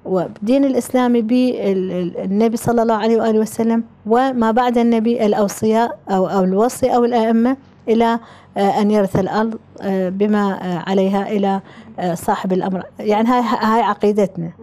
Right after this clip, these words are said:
فهنا إذا كان تشدد في نفس الدين، في نفس العقيدة، نوع التشدد شنو؟ مثلًا الحجاب أن يكون مثلًا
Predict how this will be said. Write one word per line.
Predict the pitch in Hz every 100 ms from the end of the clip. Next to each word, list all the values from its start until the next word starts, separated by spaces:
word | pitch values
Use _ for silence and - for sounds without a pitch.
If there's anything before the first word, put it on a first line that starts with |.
| 226 - - -
فهنا | - 214 254
إذا | 359 285 247
كان | 226 311 311
تشدد | - 220 254 208 170
في | 160 - 196
نفس | 254 -
الدين، | 180 160 170 165
في | 185
نفس | 208 220 226
العقيدة، | 202 180 185 - 180 170 170 170 170 - - -
نوع | 214 269 277
التشدد | 277 233 - 214 196
شنو؟ | - 165 160 180 - _ 233
مثلًا | 220 170 160 180 - - 208
الحجاب | - 214 202 247 240 240 - - - 208
أن | 208
يكون | 208 - 202 160
مثلًا | 185 180 196 214